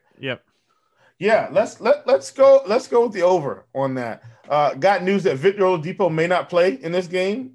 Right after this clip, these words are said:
Speaker 2: He, he may, he may not. I, I think that helps this game push the pace even a little bit more. Also helps me really like Justin Holiday even more. If Oladipo sits,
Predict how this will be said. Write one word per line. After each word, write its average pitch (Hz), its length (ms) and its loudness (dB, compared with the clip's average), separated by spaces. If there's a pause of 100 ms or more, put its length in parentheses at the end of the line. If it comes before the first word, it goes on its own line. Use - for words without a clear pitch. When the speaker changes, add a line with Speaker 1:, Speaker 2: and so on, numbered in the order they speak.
Speaker 2:
He, 147 100 -12
he 170 180 -6
may, 165 360 0
he 180 180 -6
may 170 320 -2
not. 185 400 -2 (640)
I, 127 80 -6 (140)
I - 20 -2
think 170 240 -4
that 165 140 0
helps 165 240 2
this 156 160 -6
game 156 520 -4
push 180 180 -2
the 156 100 -14
pace 180 260 -4
even 175 140 -6
a 151 80 -6
little 175 160 0
bit 165 100 -4
more. 185 380 -2 (240)
Also 208 320 2
helps 180 180 2
me 165 80 -4
really 180 540 2
like 165 420 0 (240)
Justin 170 420 0
Holiday 156 460 0
even 147 240 -6
more. 143 200 0
If 127 60 -4
Oladipo 196 640 0
sits, 143 360 -6